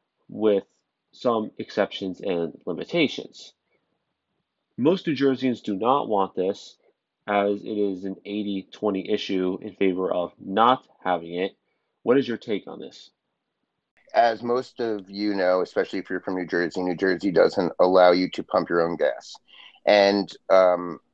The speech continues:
Speaker 2: as a person that's grown up here, I've always found that weird.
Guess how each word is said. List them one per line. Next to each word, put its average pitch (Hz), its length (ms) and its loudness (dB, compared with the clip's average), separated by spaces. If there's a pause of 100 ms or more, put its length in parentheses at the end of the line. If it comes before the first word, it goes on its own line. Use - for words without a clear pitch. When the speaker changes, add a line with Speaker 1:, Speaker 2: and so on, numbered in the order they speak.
(320)
Speaker 2:
as 107 300 6
a 104 40 -12
person 104 280 -8
that's 98 180 -8
grown 98 220 -4
up 117 160 -2
here, 95 140 -4
I've 92 120 -4
always 92 280 -6
found 90 240 -4
that 87 200 -2
weird. 82 360 -4